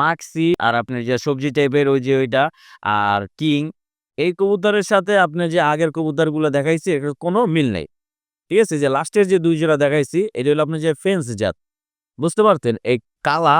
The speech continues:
কিংটার একটু নিচে একটু টিউমার আছে, অসুস্থ অসুস্থ ফিল করে। কিসের জন্য? টিউমারটার জন্য। আর এই রকমের রোগবালাই হলেও কিন্তু কবুতর টেক কেয়ার করা প্রয়োজন। যাই হোক, আজকে দুই তিন আইটেম সম্বন্ধে আপনাদের ধারণা দিলাম। এই ধারণার ভিত্তিতে যেটা ভালো লাগে, এটাই আপনারা যেটা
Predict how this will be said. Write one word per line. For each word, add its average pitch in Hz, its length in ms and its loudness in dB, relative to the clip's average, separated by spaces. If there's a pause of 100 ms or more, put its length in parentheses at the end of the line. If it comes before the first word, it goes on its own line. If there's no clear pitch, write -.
(440)
কিংটার 147 420 0
একটু - 160 -4 (180)
নিচে 135 300 0
একটু 143 180 -4
টিউমার 139 360 2
আছে, 101 140 -4 (100)
অসুস্থ - 240 -6 (100)
অসুস্থ 127 240 -6 (120)
ফিল 135 240 -2
করে। 131 160 4 (120)
কিসের 143 280 0
জন্য? 151 160 0 (120)
টিউমারটার 135 520 -2
জন্য। 143 160 -2 (180)
আর 120 80 2 (100)
এই 156 80 2
রকমের 180 320 0
রোগবালাই 170 360 2
হলেও 190 220 4
কিন্তু 170 180 -2
কবুতর 151 340 2
টেক 147 180 0
কেয়ার 151 220 2
করা 160 160 0 (480)
প্রয়োজন। 156 320 2 (260)
যাই 170 180 4
হোক, 214 120 4 (100)
আজকে 175 180 -4 (160)
দুই 165 140 4 (140)
তিন 185 160 0 (160)
আইটেম 156 300 0
সম্বন্ধে 165 400 0
আপনাদের 151 340 0 (180)
ধারণা 123 320 -2
দিলাম। 131 220 2 (220)
এই 117 120 -2
ধারণার 127 260 0
ভিত্তিতে 139 260 -6
যেটা 123 220 -4
ভালো 127 160 2
লাগে, 156 200 -2
এটাই 131 240 -2
আপনারা 131 240 -6
যেটা 135 140 0